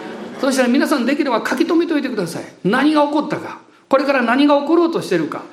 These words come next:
それを書き留めて、それが起こった時に、「ああ、確かにこれ起こった」というふうに分かるんですね。まあ、日記でなくてもいいと思いますけど、メモでもいいと思いますけど、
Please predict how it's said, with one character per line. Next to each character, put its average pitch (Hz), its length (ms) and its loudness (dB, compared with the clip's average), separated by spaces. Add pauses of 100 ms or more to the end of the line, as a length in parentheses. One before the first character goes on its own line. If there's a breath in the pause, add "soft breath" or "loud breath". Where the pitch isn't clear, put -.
そ 302 140 0
れ 339 60 4
を 330 120 0
書 302 100 2
き 359 100 0
留 349 200 2
め - 40 -4
て、 254 100 0
そ 269 100 0
れ 285 80 2
が 269 80 4
起 285 80 0
こ 349 140 2
っ - 20 -4
た 233 120 0
時 226 180 -4
に、 233 440 -2 (360 loud breath)
「あ 185 440 -4
あ、 - 60 -20
確 175 240 -4
か 262 80 2
に 240 100 2
こ 220 80 0
れ 214 60 0
起 208 140 0
こ 233 100 -2
っ - 100 -4
た」 165 100 -2 (180)
と 208 80 -2
い 180 40 0
う - 20 0
ふ - 20 -
う 151 40 -2
に 190 60 2
分 - 0 -
か 277 160 0
る 277 80 2
ん 196 60 0
で - 80 -6
す - 120 -10
ね。 147 320 -10 (640 loud breath)
ま 208 100 2
あ、 - 40 2
日 233 180 0
記 247 100 2
で 254 80 2
な 262 120 2
く 254 100 -4
て 214 80 -2
も 190 80 0
い 220 60 -2
い 233 60 -4
と 214 60 0
思 165 140 0
い 147 40 -2
ま 143 120 -4
す - 100 -12
け 156 60 -4
ど、 156 60 0
メ 302 80 4
モ 320 160 4
で 214 60 2
も 185 80 0
い 214 60 -2
い - 60 -6
と - 80 -8
思 127 140 -8
い 113 40 -10
ま 110 120 -12
す - 80 -16
け - 80 -14
ど、 226 300 -6